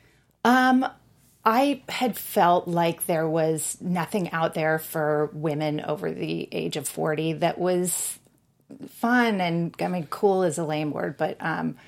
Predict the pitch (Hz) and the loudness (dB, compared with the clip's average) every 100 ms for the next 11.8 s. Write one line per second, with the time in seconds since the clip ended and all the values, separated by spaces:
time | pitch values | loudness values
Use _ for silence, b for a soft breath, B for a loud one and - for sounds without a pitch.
0 | b b b b b - 208 - - _ | b b b b b -2 0 0 -2 _
1 | - - - 202 196 185 180 170 - 156 | -12 -8 -2 2 2 2 0 -2 -6 -2
2 | 151 143 143 - - _ _ - - 202 | 0 0 -2 -6 -10 _ _ -12 -2 -2
3 | 202 - 190 180 180 170 160 156 - - | -2 0 2 4 4 2 2 0 -2 -2
4 | 247 - 185 180 170 165 165 - - 170 | -2 2 4 4 2 2 0 -4 -6 -4
5 | 156 156 151 - 151 160 165 156 b b | -2 -2 -2 -4 -4 -4 -6 -8 b b
6 | b b b b b _ _ 180 165 151 | b b b b b _ _ 0 2 2
7 | 147 143 _ _ _ _ - 180 - 190 | 2 -2 _ _ _ _ -4 -2 0 2
8 | - - - - 185 - 185 196 180 196 | 0 -2 -6 0 2 4 4 4 4 2
9 | 180 180 165 170 170 160 165 165 156 156 | 2 2 0 2 0 2 0 0 0 0
10 | 160 - - 165 160 160 - 165 185 170 | 0 -2 0 2 2 2 2 0 0 0
11 | 185 180 180 - 180 165 165 160 | 2 2 0 0 0 2 0 -4